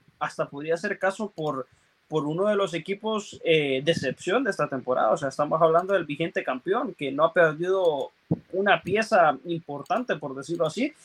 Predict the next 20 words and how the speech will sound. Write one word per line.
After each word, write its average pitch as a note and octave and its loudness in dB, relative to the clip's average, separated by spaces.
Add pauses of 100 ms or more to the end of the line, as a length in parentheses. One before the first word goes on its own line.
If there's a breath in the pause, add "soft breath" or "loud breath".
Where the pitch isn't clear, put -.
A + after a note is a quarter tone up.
(140 soft breath)
Sigue G3+ 0
teniendo G3 0
sus D#3+ -6
piezas F#3 0
intactas, D#3+ 4
salvo D3 2
Von C3+ 0
Miller F3 2
y, C3 -6
y, C3 -10 (440 loud breath)
y B2+ -2
Odell D3 6
Beckham, G#3+ 4
pero D3 -4
que C#3+ -8
no D3+ -4
estaban G3+ 0
en D3+ -4
el C3 -4
equipo D3+ 0